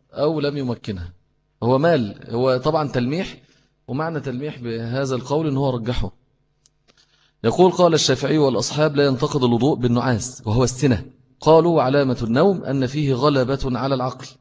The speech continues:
هي دي بقى علامة النوم، فيه غلبة على العقل وسقوط حاسة البصر وغيرها من الحواس. أما النعاس فلا يغلب على العقل، وإنما تفتر فيه الحواس من غير سقوطها.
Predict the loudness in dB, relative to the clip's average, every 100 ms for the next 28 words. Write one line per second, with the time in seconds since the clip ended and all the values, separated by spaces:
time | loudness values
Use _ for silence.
0 | -6 -2 -2 -2 -2 -4 -6 -6 -6 -8
1 | _ _ _ _ _ _ -2 0 2 4
2 | 4 2 2 -2 -2 -2 -2 -4 -2 -4
3 | -2 -4 -2 0 0 -2 -4 -8 -14 -2
4 | 2 2 0 -4 -6 -2 0 0 0 -4
5 | -16 _ _ _ _ _ _ _ _ _
6 | _ _ _ -2 2 2 4 2 0 2
7 | 2 2 0 0 -2 -4 -2 0 2 4
8 | 2 2 0 0 0 2 2 0 0 0
9 | 0 -2 -2 -4 -6 -12 -10 -4 0 2
10 | 2 0 0 -2 -2 -2 -2 -2 -2 -2
11 | -2 -2 -2 -4 -4 -2 2 2 0 -2
12 | 0 -2 2 0 0